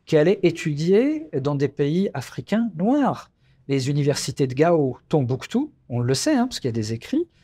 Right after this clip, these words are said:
euh, accueillaient chaque année des étudiants qui venaient d'Europe, euh, Tombouctou était une, euh, des, des grandes places, euh, culturelles et intellectuelles du Moyen Âge.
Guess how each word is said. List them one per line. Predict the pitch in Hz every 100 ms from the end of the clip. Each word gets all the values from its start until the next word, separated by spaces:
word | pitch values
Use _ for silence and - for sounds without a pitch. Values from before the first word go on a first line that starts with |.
| _ _ -
euh, | 143 131 127 127 123 - -
accueillaient | 175 - 160 143 185
chaque | 151 - -
année | 131 127 208 302 _ _
des | - 117
étudiants | 127 135 127 254
qui | -
venaient | 143 220
d'Europe, | 185 214 190 190 _ _ _ - _ -
euh, |
Tombouctou | 120 170 160 151 - - 277 330
était | 123 -
une, | 135 - 202 233 180
euh, | 135 127
des, | 113 131 131 127 123 123 117 -
des | 127
grandes | 120 123 208
places, | - 180 175 165 - _ _ -
euh, | 135 131 - -
culturelles | 185 170 170 170 170
et | 139
intellectuelles | 143 139 135 127 - 151 226
du | 240 151
Moyen | 139 175 226
Âge. | 180 170 - -